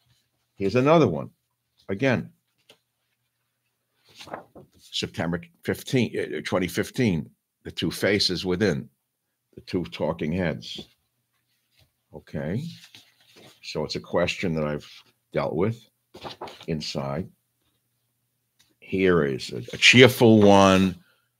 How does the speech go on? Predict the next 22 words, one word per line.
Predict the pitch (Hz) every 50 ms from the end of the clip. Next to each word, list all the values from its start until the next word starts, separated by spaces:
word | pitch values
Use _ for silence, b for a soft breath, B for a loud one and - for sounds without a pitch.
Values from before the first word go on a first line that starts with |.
| _ _ _ _ _ _
of | - - 87 85
a | 87 82
man | 87 87 87 87 90
in | 90 90 80
a |
vineyard. | 78 76 92 90 90 85 73 69 69 - _ - - _ _ _ _ _ _ _ _ _ _ _ _ _ _ -
Again, | 92 85 82 110 104 95
but | 85 - -
look | 107 - -
at | 104 85
these | 107 90 85
little | 92 95 87 92 90
heads | 90 104 92 85 78 73
down | 67 78 67 67 64
here | 67 76 60 - - - _ _ _ _ _ _ _ _ _ _ _ _ -
talking | - 85 85 85 - 82 73
to | - - 67 69
each | 67 - -
other. | 67 64 65 73
Duals, | 67 85 110 110 104 82 69 62 - - - -
dualities. | - 78 73 82 80 80 80 78 69 65 62 60
Look, | 87 104 104 104 - -